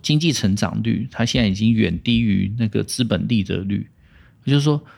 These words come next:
收入或者说你的资本的增长，其实主要靠的是资本利得。也就是说，你如果有股票，你如果有继承，然后你如果有不动产啊，类似这些，其实是主要获得收入的来源。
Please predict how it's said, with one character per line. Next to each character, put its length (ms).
收 400
入 280
或 160
者 40
说 200
你 180
的 520
资 240
本 180
的 100
增 320
长， 300
其 160
实 20
主 200
要 120
靠 240
的 140
是 400
资 160
本 180
利 160
得。 220
也 100
就 80
是 40
说， 100
你 140
如 120
果 100
有 120
股 200
票， 360
你 120
如 100
果 80
有 100
继 260
承， 220
然 20
后 100
你 140
如 200
果 200
有 360
不 80
动 220
产 320
啊， 120
类 180
似 160
这 160
些， 320
其 180
实 80
是 80
主 220
要 100
获 240
得 140
收 240
入 160
的 120
来 180
源。 180